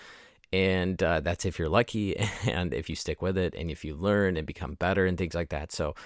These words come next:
I gave myself a runway of fifty episodes this past year to see if I like podcasting, to see if it provided value for people. And it has. And we're at episode ninety and I'm still loving it. And we are going to record episode number one hundred soon.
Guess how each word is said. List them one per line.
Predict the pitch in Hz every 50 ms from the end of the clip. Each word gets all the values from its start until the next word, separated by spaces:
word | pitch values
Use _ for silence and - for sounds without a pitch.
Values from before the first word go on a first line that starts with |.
| - - - - _ _ _ _ -
I | 101
gave | 101 123 123 120
myself | 113 101 - - 90 87 -
a | 82
runway | 82 82 82 85 78 76
of | 73 -
fifty | - - 92 - - 80 -
episodes | 76 82 - 76 - - 80 71 69 - - - - -
this | 92 87
past | - - - 76 80 87 - -
year | 82 73
to | 73 -
see | - - 98
if | 104 -
I | 92
like | 90 85 78 78 -
podcasting, | - - 82 80 78 - 76 78 80 78 - - 78 78 76
to | 78 -
see | - - 92 87
if | 82 78 -
it | 73 - -
provided | - 92 78 78 76 73 73 76
value | 80 85 90 101 101 98
for | 92 - 92
people. | 82 - 92 85 - 85 78 - _ - -
And | 101
it | 98 90
has. | 135 147 143 120 92 82
And | - 82
we're | 87 85
at | 82
episode | - 80 - - 95 85
ninety | 85 87 85 85 85 85 85 80 -
and | - 85 80 -
I'm | - -
still | - - 78 73
loving | 73 82 87 92 95 95
it. | 90 90 87 - - - - - - - - -
And | - 78 78 82 76 - -
we | - 85 80 76
are | 64 76 82 78
going | - 82 80 80 80 78
to | - 82
record | 80 - - - 80 76 -
episode | - 76 82 87 - - 85 76 76
number | 73 71 73 73 64
one | 60 58 71 76
hundred | - - 139 151 143 143 131 107
soon. | - - 120 113 110 101 92